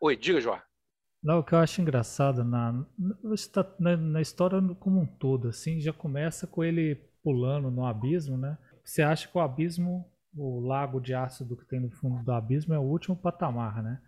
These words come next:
Speaker 2: E a história, de repente, a história mergulha pra além daquele último patamar e ela tá sempre no além, pra um outro lugar, pra um outro lugar.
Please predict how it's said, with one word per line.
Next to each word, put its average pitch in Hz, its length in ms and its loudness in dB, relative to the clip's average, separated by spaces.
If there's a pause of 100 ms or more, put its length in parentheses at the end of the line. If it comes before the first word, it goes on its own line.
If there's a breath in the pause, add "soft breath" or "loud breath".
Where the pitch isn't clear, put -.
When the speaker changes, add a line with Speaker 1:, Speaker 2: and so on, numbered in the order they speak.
(720)
Speaker 2:
E 127 520 -2
a 131 60 2
história, 156 540 -2
de 170 240 -2
repente, 175 440 -4
a - 20 -2
história 175 340 -2
mergulha 170 600 4
pra 180 220 4
além 165 340 4
daquele 185 320 0
último 151 260 -2
patamar 135 640 -4
e 151 40 -2
ela 151 100 -6
tá 147 180 -8
sempre 156 400 -8
no 156 140 -4
além, 139 420 -2
pra 147 160 -12
um 131 40 -8
outro 139 240 -8
lugar, 131 360 -4
pra - 160 -8
um 131 60 -2
outro 135 260 -8
lugar. 127 320 -6